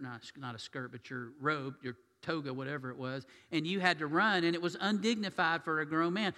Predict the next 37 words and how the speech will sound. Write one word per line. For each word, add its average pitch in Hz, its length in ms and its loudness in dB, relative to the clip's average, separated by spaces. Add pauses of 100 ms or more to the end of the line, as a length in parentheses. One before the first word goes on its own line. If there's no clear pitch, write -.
(100)
When 214 140 2
we 269 120 6
see 269 200 0
a 190 60 2
grown, 185 440 2 (380)
older 196 340 4
man 185 300 2
running, 185 260 2
we're 165 100 -2
kinda 165 240 -2
going, 139 220 -4
"Why 175 180 -4
is 196 60 -8
that 180 160 -6
guy 160 160 -4
running?" 147 400 -4
And 147 100 -4
I 156 60 0
mean, 147 120 -2
if 117 60 -8
he's 127 160 -10
jogging 151 400 0
or 123 60 -4
something, 135 240 -8
that's 127 220 -8
one 139 180 -4
thing, 127 160 -8
but 123 120 -8
just, 147 160 -8
like, 135 120 -8
if 131 60 -14
he's 131 160 -10
running 160 320 0
in 151 80 0
a 139 40 -6
parking 151 380 -2
lot 135 260 -2